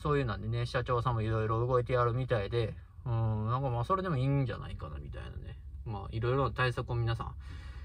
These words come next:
考えてやるんで、だからまあ、もうその手積みとか手下ろししてるところはだいぶなくなるんじゃないかなと思いますしね。やっぱ運転手さんにとってもだいぶ体楽やと思うんでね。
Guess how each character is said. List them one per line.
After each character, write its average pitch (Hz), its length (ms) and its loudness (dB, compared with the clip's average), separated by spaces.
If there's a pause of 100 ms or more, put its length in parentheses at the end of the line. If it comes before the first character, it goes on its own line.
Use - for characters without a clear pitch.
(300)
考 123 220 2
え 117 60 2
て 120 100 0
や 113 100 4
る 104 100 -2
ん 98 40 -6
で、 117 260 -2 (420)
だ 214 100 10
か 220 60 10
ら 151 80 8
ま 165 460 10
あ、 - 340 -12
も 196 380 4
う 185 40 -2
そ 220 220 2
の 220 280 -2
手 175 200 4
積 196 160 2
み 214 180 0
と 180 100 -2
か 113 140 0
手 143 140 2
下 175 100 8
ろ 147 100 4
し 120 160 -4
し - 80 -10
て 180 160 0
る 180 100 -2
と 180 120 -2
こ 190 120 2
ろ 190 120 10
は 185 80 8
だ 190 160 6
い 214 40 2
ぶ 214 100 0
な 233 140 2
く 247 100 -4
な 262 120 2
る 254 100 0
ん 180 40 2
じ 120 80 0
ゃ 104 60 -2
な 113 120 0
い 127 60 2
か 120 80 0
な 107 140 0
と 107 80 -6
思 113 160 0
い 120 180 0
ま 127 120 0
す - 120 -10
し - 120 -10
ね。 - 100 -6
や 143 80 -2
っ - 20 0
ぱ 165 200 2 (340)
運 240 140 0
転 262 160 0
手 - 40 -4
さ 127 140 0
ん 107 60 0
に 101 40 -4
と 107 80 -2
っ 104 40 -2
て 104 80 -6
も 98 80 -6
だ 202 160 8
い 226 40 6
ぶ 240 80 -4
体 220 340 6
楽 - 220 8
や 110 80 2
と - 80 -8
思 98 100 -6
う - 20 -10
ん - 40 -8
で - 80 -10
ね。 - 160 -12